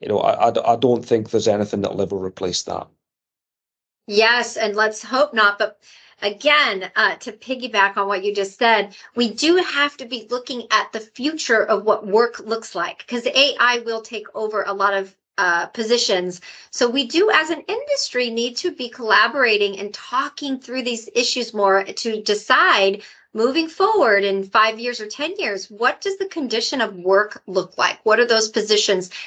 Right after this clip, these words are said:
Speaker 2: and how do we prepare now, and how do we factor in humanity? So I think these are
Speaker 1: Yeah.
Speaker 2: just critical conversations.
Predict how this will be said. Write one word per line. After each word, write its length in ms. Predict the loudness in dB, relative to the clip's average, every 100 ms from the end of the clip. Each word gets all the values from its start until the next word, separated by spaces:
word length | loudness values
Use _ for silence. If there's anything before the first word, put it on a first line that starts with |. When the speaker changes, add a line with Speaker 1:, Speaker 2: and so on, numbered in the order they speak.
| -2
Speaker 2:
and 160 | -2 0
how 280 | 2 2
do 80 | 2
we 140 | -8 -8
prepare 500 | -12 -14 -6 -6 -4
now, 640 | -2 2 2 2 -2 -10 -18 -16 -4
and 140 | -4
how 240 | 2 2 2
do 100 | 0
we 200 | -2 -2
factor 440 | -2 -2 -2 -4
in 200 | -2 -4
humanity? 640 | -2 0 2 2 2 2 2
So 240 | 2 4 6
I 160 | 4
think 200 | 0 -2
these 200 | 0 2
are 60 | 2
Speaker 1:
Yeah. 60 |
Speaker 2:
just 220 | 0 -4 -2
critical 420 | 2 2 4 2
conversations. 960 | 2 0 0 0 0 -2 -4 -10 -10